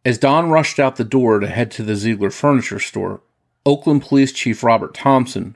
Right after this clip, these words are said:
was heading into the party. When Fick told Thompson what had happened, he agreed to follow Fick to the store in his car. The two chiefs raced to the store,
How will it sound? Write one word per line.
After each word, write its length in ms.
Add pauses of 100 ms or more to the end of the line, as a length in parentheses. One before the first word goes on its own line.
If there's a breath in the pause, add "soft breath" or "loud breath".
was 180
heading 280
into 160
the 100
party. 440 (440)
When 160
Fick 300
told 240
Thompson 420
what 140
had 100
happened, 500 (360)
he 180
agreed 300
to 60
follow 420
Fick 320
to 100
the 100
store 260
in 80
his 100
car. 420 (420)
The 80
two 200
chiefs 400
raced 360
to 60
the 100
store, 500